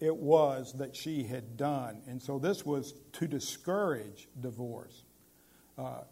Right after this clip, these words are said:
in other words, what Moses was saying th-, to the men, "Men, think twice about what you're doing." Then fourthly, you see the concept of marriage.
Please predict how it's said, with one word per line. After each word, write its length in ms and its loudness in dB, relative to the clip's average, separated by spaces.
in 80 2
other 160 6
words, 340 4
what 180 -2
Moses 420 8
was 260 -4
saying 460 2
th-, 120 -4
to 80 -6
the 100 -2
men, 440 -2
"Men, 320 2
think 360 2
twice 760 4
about 480 0
what 320 0
you're 100 -2
doing." 520 -4
Then 140 6
fourthly, 580 6
you 60 -2
see 260 -2
the 120 0
concept 680 -2
of 80 -6
marriage. 480 -6